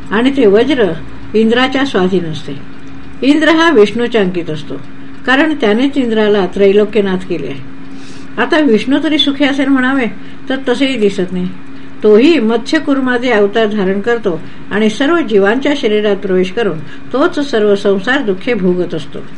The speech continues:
मोठमोठी धिप्पाड शरीरे तसेच विद्या, सत्शास्त्र, शस्त्रास्त्रे यांनी युक्त असलेल्या जीवांना उवा, ढेकूण, पिसवा इत्यादी प्राणी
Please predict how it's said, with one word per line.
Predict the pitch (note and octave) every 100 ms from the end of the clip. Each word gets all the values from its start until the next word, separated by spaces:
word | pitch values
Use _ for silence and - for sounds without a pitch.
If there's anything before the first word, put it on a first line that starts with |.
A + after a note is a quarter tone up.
| - - - - - -
मोठमोठी | A#3+ D#4+ D#4+ E4+ E4 E4
धिप्पाड | A#3+ A#3 - C4 D4
शरीरे | C#4+ G#3+ A3 G3 D3 - - - A3
तसेच | A3+ D#4 B3+
विद्या, | G#3 G3 F#3+ C4+ D4+
सत्शास्त्र, | - G#3 - B3 C4+ - F3+ C#3 - - - - - - - - - - - - - -
शस्त्रास्त्रे | G#3 G#3+ A#3+ C4 C#4 A#3+ D#3+ - - - - -
यांनी | A3+ C#4+ D#4 F#3 - - A3+
युक्त | C#4+ - F4+
असलेल्या | E4 - C4+ C#4 C4+
जीवांना | G#3+ G#3 A3+ A3+ D#3 D3 - - - -
उवा, | A#3+ C4 C4+
ढेकूण, | B3+ A#3+ F#3+ F#3 A3+ A3+
पिसवा | A3 F#3+ F#3 G3+ G#3 G#3
इत्यादी | F#3+ G3+ B3 D4 D#4+
प्राणी | C4 A3+ A#3 F#3